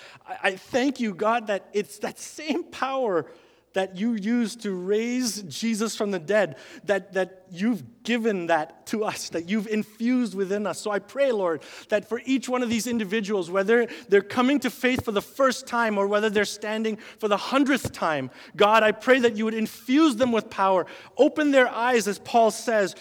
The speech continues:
to see you and to see where it is that you're leading them, Father. And I pray, God, that that same power would stand and that, Lord, you would do some incredible things because of that hope that exists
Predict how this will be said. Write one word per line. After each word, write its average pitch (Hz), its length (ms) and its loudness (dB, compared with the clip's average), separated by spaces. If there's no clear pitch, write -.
to 240 120 0
see 254 640 2
you 208 280 0
and 185 120 0
to 208 80 -4
see 269 340 0
where 240 240 4
it 240 60 2
is 220 140 0
that 220 100 -2
you're 214 180 0
leading 233 460 2
them, 180 180 -4
Father. 170 320 0
And 180 100 -2
I 185 80 0
pray, 240 340 0
God, 190 320 2
that 208 160 2
that 196 180 -4
same 269 420 -2
power 226 420 0
would 185 200 -2
stand 262 680 -4
and 202 160 -2
that, 202 260 -6
Lord, 240 340 2
you 269 120 0
would 160 320 -6
do 285 300 0
some 233 200 -4
incredible 320 640 -2
things 240 600 -4
because 190 300 -2
of 185 80 -4
that 165 160 -2
hope - 540 -6
that 160 140 -6
exists 143 760 -6